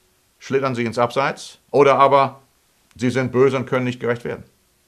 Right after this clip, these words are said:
Beide Extreme werden hier uns erklärt. Aber selbst wenn wir auf gerechte Weise leben, bedeutet das nicht, dass wir nicht noch Fehler machen, wie zum Beispiel auch Josua. Es bedeutet nicht, dass wir nicht auch sündigen,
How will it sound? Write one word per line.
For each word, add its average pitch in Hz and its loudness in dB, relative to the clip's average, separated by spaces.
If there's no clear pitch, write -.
Beide 175 0
Extreme 165 -8
werden 117 -6
hier 117 -6
uns 107 -12
erklärt. 101 -12
Aber 135 -2
selbst 180 0
wenn 170 -2
wir 160 0
auf 147 -4
gerechte 139 -6
Weise 127 0
leben, 123 -2
bedeutet 135 0
das 123 -4
nicht, 131 -8
dass 120 -4
wir 117 -8
nicht 120 -8
noch 113 -8
Fehler 131 -4
machen, 101 -8
wie 110 -14
zum 101 -12
Beispiel 104 -10
auch 101 -10
Josua. 110 -8
Es 147 0
bedeutet 147 4
nicht, 165 -6
dass 147 -2
wir 143 -6
nicht 143 -8
auch 127 -2
sündigen, 151 -4